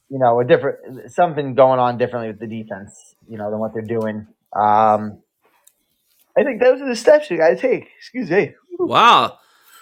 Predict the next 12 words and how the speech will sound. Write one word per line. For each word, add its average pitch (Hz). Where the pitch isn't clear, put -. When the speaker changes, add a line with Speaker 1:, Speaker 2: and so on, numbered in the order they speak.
Speaker 2:
Tired 302
already, 262
Crapper? 311
You 262
just 254
got 277
on 294
five 285
minutes 339
ago. 139
Speaker 1:
Crapper's 151
been 120